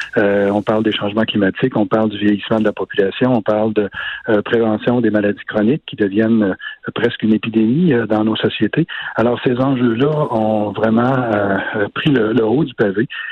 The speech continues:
et la souveraineté n'est plus à l'ordre du jour. Et écoutez, aux élections de deux mille quatorze,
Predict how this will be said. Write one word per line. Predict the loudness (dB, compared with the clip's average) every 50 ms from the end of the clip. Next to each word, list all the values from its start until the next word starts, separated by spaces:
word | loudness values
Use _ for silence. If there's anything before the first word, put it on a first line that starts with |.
| -4 -2
et | 0 2
la | 2 0
souveraineté | 0 0 0 2 2 0 0 0 2
n'est | 2 2 0
plus | 0 0 0
à | 2 2
l'ordre | 0 0 -2 -4 -6
du | -2
jour. | 0 2 2 2 2 2
Et | 0 0 0 -2 -4
écoutez, | -8 -8 -4 -2 -2
aux | -2 0 0
élections | 0 0 0 0 0 0 2
de | 2 2 0
deux | 2 0
mille | 0 0 0
quatorze, | -2 -2 0 0 2 2 0 0 -2